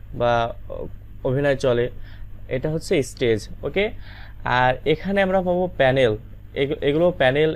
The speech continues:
এটাও panel, এটা কিন্তু এই যে এই অবস্থায় থাকতে পারে আপনাদের, তো এটা open হয়ে আছে by default।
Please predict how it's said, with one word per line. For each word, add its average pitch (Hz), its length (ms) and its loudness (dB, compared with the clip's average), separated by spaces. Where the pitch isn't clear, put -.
এটাও 143 260 0
panel, 131 400 0
এটা 131 340 0
কিন্তু 135 340 -4
এই 123 120 -4
যে 117 140 -2
এই 117 160 0
অবস্থায় 139 640 -2
থাকতে 143 280 -2
পারে 131 260 4
আপনাদের, 120 400 2
তো 135 80 2
এটা 131 160 4
open 139 280 4
হয়ে 156 180 2
আছে 143 200 2
by 127 300 4
default। 185 300 2